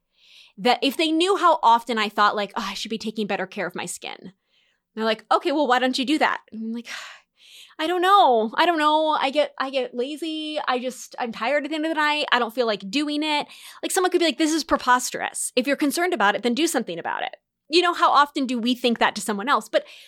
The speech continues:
I don't do that with the perfect skin routine. Why do I not do the biggest things on my to-do list some days when I know that's the thing I need to get done? Why am I avoiding it and doing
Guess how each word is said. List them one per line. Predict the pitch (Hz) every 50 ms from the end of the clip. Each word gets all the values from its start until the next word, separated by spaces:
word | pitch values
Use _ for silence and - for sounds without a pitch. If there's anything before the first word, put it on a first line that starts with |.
| - - - _ _ -
I | 494 508 466
don't | 392 247 196
do | 214 202
that | 202 190
with | 214
the | 214
perfect | 185 - 220 214 233 226 -
skin | - - - 254 254
routine. | 269 294 302 - - - 320 320 320 330 339 339 339 - - - - - -
Why | - 247 294 311 339 370
do | 370 359 339
I | 359 349
not | 339 320 311 294 226
do | - 269 285
the | 240 262
biggest | 190 180 175 285 285 254 277 269 -
things | - 262 254 240
on | 254 226 220
my | 214 208
to-do | 202 - 185 196 202 180
list | 180 175 - - -
some | 190 175 180
days | - 90 - - - -
when | - 233 254
I | 254 262
know | 254 247 240 240 240 254 285
that's | 269 262 240 - -
the | - 240
thing | - 226 208 202
I | 196
need | 196 196 196
to | 202 190
get | 196 -
done? | - 147 139 135 131 196 208 -
Why | 202 175 202 214 240
am | 277 277 277
I | 277 277
avoiding | 262 233 254 269 294 294 285
it | 226 185 - -
and | 190
doing | 190 196 196